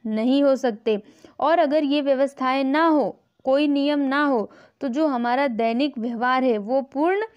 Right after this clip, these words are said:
नहीं हो सकता। समाज का अस्तित्व बने रहने के लिए व्यवस्था का होना आवश्यक है। देखिए, अगर हम चाहते हैं कि समाज बना रहे, तो व्यवस्था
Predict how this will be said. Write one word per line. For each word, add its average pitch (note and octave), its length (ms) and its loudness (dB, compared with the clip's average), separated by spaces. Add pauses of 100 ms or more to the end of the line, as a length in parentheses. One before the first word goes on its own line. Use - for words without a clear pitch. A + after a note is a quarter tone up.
(300)
नहीं B3 380 2
हो C4+ 140 2
सकता। A3+ 500 -4 (340)
समाज D4 460 -2
का D#4 220 0
अस्तित्व C#4 680 -2
बने B3+ 320 0
रहने B3 360 -2
के C4+ 140 -4
लिए A#3+ 220 0
व्यवस्था A3 580 -4
का B3+ 160 -4
होना A#3+ 440 -2 (200)
आवश्यक A3 640 -2
है। G#3 120 0 (460)
देखिए, B3+ 420 -2 (360)
अगर C#4+ 520 0 (240)
हम B3+ 200 -2
चाहते A#3+ 440 0
हैं B3+ 200 0
कि A3 140 -8
समाज A#3+ 480 -2
बना A3+ 360 0
रहे, D4+ 300 2 (360)
तो D#4+ 140 2
व्यवस्था C#4 800 0